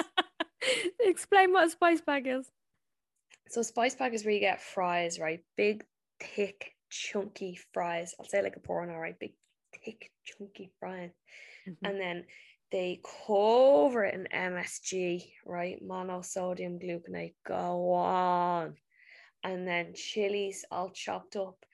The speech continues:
Speaker 2: with some spicy veg, and then spicy shredded chicken, and they hoof it all around in a pan. Oh my God.
Speaker 1: They literally put it in a
Speaker 2: Just
Speaker 1: bag, mix it up, and then hand it to you like
Speaker 2: Yeah,
Speaker 1: that.
Speaker 2: yeah.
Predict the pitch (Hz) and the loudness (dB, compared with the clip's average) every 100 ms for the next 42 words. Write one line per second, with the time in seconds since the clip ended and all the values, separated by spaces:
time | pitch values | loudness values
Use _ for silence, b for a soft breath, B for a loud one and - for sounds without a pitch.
0 | b b - 202 - 190 - - 202 196 | b b -12 -10 -10 -12 -14 -4 -4 -4
1 | - 190 185 196 180 185 185 190 180 - | -8 -14 -6 -4 -2 -2 -4 -8 -10 -16
2 | b b b _ 190 190 180 190 180 180 | b b b _ -10 -10 -6 -6 -6 -8
3 | - - 185 190 - 190 185 - _ _ | -12 -4 -4 -4 -8 -10 -10 -16 _ _
4 | _ - - 202 185 180 - 202 190 185 | _ -12 -6 -6 -6 -8 -10 -10 -10 -10
5 | 180 180 180 185 b b b b _ - | -8 -6 -6 -8 b b b b _ -20
6 | - 214 196 196 185 185 180 180 190 185 | -6 -6 -2 -2 -2 -4 -4 -4 -8 -8
7 | 175 175 - 175 175 180 - - 185 180 | -10 -12 -12 -10 -8 -10 -14 -12 -10 -8
8 | 170 165 175 - 180 - - _ _ _ | -10 -8 -6 -6 -10 -14 -16 _ _ _
9 | _ _ _ 208 208 220 - 226 185 208 | _ _ _ -8 -2 -2 -2 -2 0 0
10 | 175 202 190 185 180 175 185 - 196 190 | 0 -2 0 2 2 0 -10 -6 -6 -4
11 | - 180 170 _ - 185 175 170 165 170 | -6 -6 -8 _ -14 -10 -8 -8 -10 -14
12 | _ - 180 170 - 165 175 175 165 _ | _ -10 -8 -8 -10 -8 -6 -6 -8 _
13 | _ - 190 - | _ -14 -14 -14